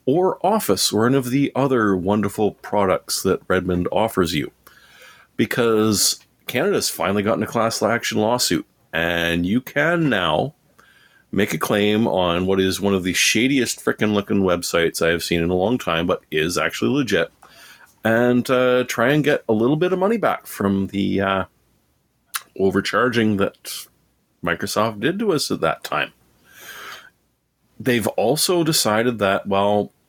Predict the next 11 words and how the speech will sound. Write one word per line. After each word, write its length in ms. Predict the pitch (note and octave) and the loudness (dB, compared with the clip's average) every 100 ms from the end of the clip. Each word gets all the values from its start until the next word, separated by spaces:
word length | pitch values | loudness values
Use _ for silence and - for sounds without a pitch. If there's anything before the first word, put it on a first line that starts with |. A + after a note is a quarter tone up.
| _ | _
chances 500 | - E2 G2 C3 G#2 | -4 -2 -2 -2 0
are 280 | F#2+ F#2+ G2+ | 2 2 0
you 220 | F#2 - _ _ _ _ - | -2 -6 _ _ _ _ -6
didn't 360 | F2+ G2+ - | -2 -2 -4
keep 280 | - A#2 - | -2 -2 -2
your 100 | A#2 | -4
receipts 440 | B2 - G#3 - | -2 0 0 -2
from 360 | - - F#2 D#2+ _ _ _ _ _ _ _ _ | -4 -2 -2 -6 _ _ _ _ _ _ _ _
fifteen 440 | - F2 - E2+ E2 | -2 -2 -2 -2 0
years 240 | D#2 D#2 | -2 -2
ago, 340 | D#2 D2+ E2+ | -2 0 0